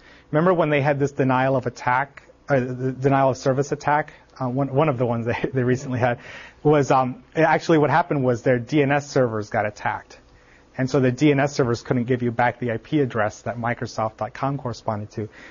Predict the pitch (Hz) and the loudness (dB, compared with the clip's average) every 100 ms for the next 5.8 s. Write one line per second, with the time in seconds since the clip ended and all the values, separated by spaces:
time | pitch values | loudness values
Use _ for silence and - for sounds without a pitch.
0 | - - - 151 160 - - 151 170 175 | -20 -4 0 0 0 -8 -4 2 4 4
1 | 156 165 156 139 131 131 151 131 156 165 | 2 2 2 2 2 0 0 2 2 4
2 | 127 123 123 123 117 139 139 143 127 127 | 2 0 -2 -4 0 2 2 0 -2 -6
3 | - 143 - 120 101 98 113 95 _ _ | -2 -2 -2 -4 -4 -8 -14 -20 _ _
4 | _ _ _ _ _ - 135 131 147 156 | _ _ _ _ _ -8 0 2 4 4
5 | 151 135 131 131 131 131 135 | 2 0 2 2 2 0 -2